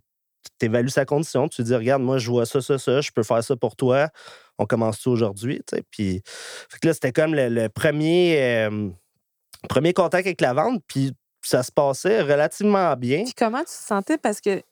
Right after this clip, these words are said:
Speaker 2: la vente, là, j'ai l'impression, bon, ça s'apprend, là, mais f-, foncièrement,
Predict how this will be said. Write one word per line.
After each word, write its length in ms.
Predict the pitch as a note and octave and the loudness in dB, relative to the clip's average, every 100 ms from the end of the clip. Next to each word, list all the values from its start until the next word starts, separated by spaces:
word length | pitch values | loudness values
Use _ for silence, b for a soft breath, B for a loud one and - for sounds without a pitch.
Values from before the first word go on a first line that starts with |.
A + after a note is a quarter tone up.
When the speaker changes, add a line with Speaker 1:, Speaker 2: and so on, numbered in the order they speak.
| - | -2
Speaker 2:
la 240 | G#3 F#3+ | 0 0
vente, 340 | F#3+ B3 E4 - | 0 -2 -4 -4
là, 80 | B3 | -4
j'ai 140 | G3+ | -2
l'impression, 640 | F3+ F3+ - F#3 - C#4 D4 _ _ _ _ _ _ _ _ _ _ _ _ _ _ _ _ _ - | -2 -2 -4 -4 -4 -8 -10 _ _ _ _ _ _ _ _ _ _ _ _ _ _ _ _ _ -4
bon, 100 | F#3 | -4
ça 260 | - - F3+ | -4 -4 -4
s'apprend, 580 | - E3 D#3 - F#3+ F4 E4 | -4 -6 -6 -8 -6 -4 -4
là, 120 | F4+ - _ _ _ _ _ _ - | -6 -10 _ _ _ _ _ _ -4
mais 240 | G#2 F#2+ - _ _ - | 0 0 -4 _ _ -20
f-, 520 | - - - - - - | -18 -18 -20 -20 -20 -20
foncièrement, 1000 | - A3+ A#3 G#3+ F#3 A#3 G3 G3 A3 | -4 -2 0 -2 0 0 0 -2 -2